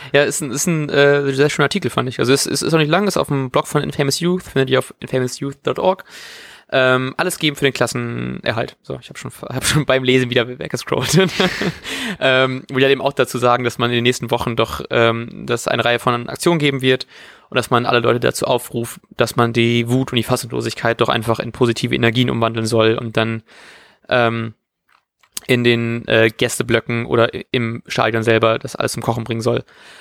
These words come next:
Und ich hab, ich, ich hoffe einfach, dass es einfach noch mehr jetzt von den Fans auch noch gibt, weil ich fand so dieses Aufwärtern schon richtig schön. Ich hab vielleicht auch ein bisschen das Gefühl, dass dadurch, dass man halt eben jetzt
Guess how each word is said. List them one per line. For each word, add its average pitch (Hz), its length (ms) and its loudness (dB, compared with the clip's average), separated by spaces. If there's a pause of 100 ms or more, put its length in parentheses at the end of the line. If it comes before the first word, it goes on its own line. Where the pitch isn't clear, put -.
(100)
Und 156 120 0
ich 170 120 2
hab, - 80 -2 (100)
ich, - 240 -4
ich - 220 -4
hoffe 220 140 -2
einfach, 165 180 2
dass 151 160 0
es - 60 -4
einfach 143 200 -2
noch 139 220 0
mehr 131 440 4
jetzt - 220 -2
von - 140 0
den 127 80 2
Fans 127 260 0
auch 127 60 -2
noch 120 120 -2
gibt, - 180 -2
weil 120 80 4
ich - 60 -4
fand 151 140 0
so 147 60 -4
dieses 127 180 -4
Aufwärtern 156 420 4
schon 151 220 0
richtig 143 360 -2
schön. 143 300 0 (960)
Ich 143 120 0
hab 170 100 2
vielleicht 180 140 2
auch 143 80 2
ein 139 60 -6
bisschen 175 220 2
das 151 120 0
Gefühl, 160 300 -2
dass 151 140 2
dadurch, 135 160 4
dass - 180 0
man 131 120 2
halt 135 120 -2
eben 131 180 0
jetzt - 420 -4